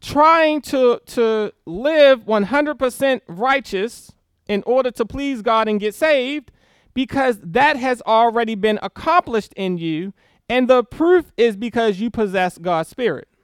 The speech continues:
Now listen to what he says in verse nine, right? 'Cause some people will say, "Well, I don't, I don't know if, I don't know if I always walk in the Spirit. Maybe sometimes I'm walking in the flesh. I, I, I,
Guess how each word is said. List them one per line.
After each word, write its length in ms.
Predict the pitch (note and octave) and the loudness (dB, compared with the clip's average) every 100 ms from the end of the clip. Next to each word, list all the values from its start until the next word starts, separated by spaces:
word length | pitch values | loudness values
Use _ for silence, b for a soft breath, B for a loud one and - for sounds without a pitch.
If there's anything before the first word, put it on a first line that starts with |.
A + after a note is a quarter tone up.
| _ _ _ b b - | _ _ _ b b -4
Now 120 | G3 | -2
listen 240 | C4 D4 | 0 0
to 40 | C#4 | -2
what 80 | |
he 60 | C#4 | -2
says 240 | B3+ A#3 | -2 0
in 80 | A3 | 0
verse 240 | G#3 G#3 B3+ | -2 -4 -2
nine, 420 | D4 E3+ B2+ G#2+ _ - _ _ _ _ _ _ _ _ _ _ | -4 -4 -8 -16 _ -20 _ _ _ _ _ _ _ _ _ _
right? 240 | D#3 G#3+ A#3 | -4 -2 -2
'Cause 140 | G#3+ | -2
some 160 | - C4+ | 0 0
people 220 | C#4 A3+ | -2 0
will 180 | A3+ F3+ | 0 0
say, 260 | A3 G#3+ - | -4 -4 -6
"Well, 480 | F3 - G#3+ A#3 B3+ | -16 -18 -8 -2 0
I 180 | C#4 | 0
don't, 240 | D4+ D#4 - _ | 0 -2 -4 _
I 80 | A#3 | -4
don't 200 | C#4+ A#3+ | -4 -2
know 200 | C#4+ C4 | -2 -2
if, 80 | - _ | -4 _
I 100 | A3 | -8
don't 160 | D#4 D#4+ | -4 -2
know 80 | A3 | -2
if 80 | |
I 60 | F3+ | 0
always 340 | D3+ D3+ D#3 | -2 -2 -4
walk 280 | D3+ D#3 D#3 | -2 -2 -2
in 80 | D#3+ | -6
the 60 | C#3+ | -8
Spirit. 440 | - F3+ G#3+ - | -8 -6 -6 -6
Maybe 260 | A3 G#4+ F#4+ | -6 -4 -6
sometimes 460 | - D#4 D4+ C4 | -8 -6 -6 -4
I'm 120 | C4 | -4
walking 320 | B3+ B3+ B3+ B3 | -2 -2 -2 -4
in 100 | A#3 | -4
the 60 | |
flesh. 360 | - E4+ - - | -8 -14 -14 -10
I, 220 | A#3 - _ _ _ - | -10 -10 _ _ _ -10
I, 260 | G3+ | -8
I, 40 | - | -6